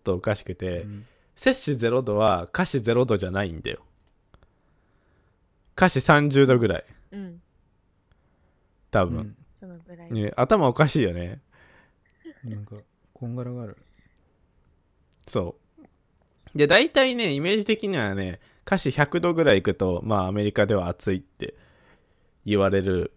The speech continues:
Speaker 1: まあ、だいぶ暑いって言われる。っていうのは、アメリカと日本ではちょっと気候が違ってさ、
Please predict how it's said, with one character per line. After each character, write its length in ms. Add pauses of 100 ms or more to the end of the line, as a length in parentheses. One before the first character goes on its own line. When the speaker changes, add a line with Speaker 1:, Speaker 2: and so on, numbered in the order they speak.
(320)
Speaker 1:
ま 100
あ、 20
だ 160
い 40
ぶ 140
暑 260
い 40
っ 60
て 100
言 120
わ 60
れ 80
る。 120
っ 20 (200)
て 80
い 20
う 20
の 80
は、 20
ア 60
メ 100
リ 140
カ 100
と 100
日 140
本 240
で 60
は 80
ち 80
ょ 20
っ 40
と 120
気 240
候 220
が 80
違 260
っ 60
て 160
さ、 280